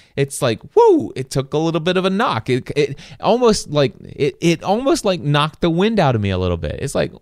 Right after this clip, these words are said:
huh, should, should my, should I actually be as confident as I am in my pricing? You know, I, I don't know. Do you ever experience that? And then I'm like, and I thought about it. And it's like, well, yeah. And then I, and then I immediately thought of all the things I could have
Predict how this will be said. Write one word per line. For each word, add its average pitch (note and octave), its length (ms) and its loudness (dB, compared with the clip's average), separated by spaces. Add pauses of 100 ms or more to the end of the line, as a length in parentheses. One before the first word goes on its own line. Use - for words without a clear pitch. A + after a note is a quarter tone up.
(280)
huh, G4 280 0 (720)
should, F#3+ 360 2 (400)
should F3+ 280 0
my, C#3+ 260 4
should D#3+ 220 2
I F#3 220 4
actually F#3+ 340 0
be A#2 260 0
as G3 140 0
confident E3+ 640 -2
as A#2+ 180 -4
I A2 180 -4
am F#2 280 -4
in E3 100 -2
my B2+ 140 0
pricing? C#4 640 -6 (640)
You D3+ 80 2
know, F3+ 200 4
I, E3 200 0
I F#3+ 100 4
don't B3 140 4
know. A3 80 2
Do D#3+ 160 0
you G#3+ 120 6
ever A#3+ 280 0
experience A#3+ 460 -2
that? C4 220 0
And F3+ 140 0
then G3 100 0
I'm G3 120 -2
like, F3 280 0 (280)
and E3 160 2
I E3 40 4
thought A3+ 220 2
about E3+ 120 4
it. - 20 2
And C#3 80 2
it's C#3 80 -4
like, C#3 160 0 (600)
well, E4+ 120 2
yeah. F#4+ 560 4 (560)
And E3+ 200 4
then G#3 160 4
I, E3+ 140 0
and A#2+ 360 2
then C#3+ 140 2
I A#2+ 100 2
immediately B2+ 560 2
thought A#2 240 2
of G#2 100 2
all B2 220 4
the A2+ 100 0
things A2+ 240 -2
I G#2 100 4
could F#3 420 4
have A2+ 200 0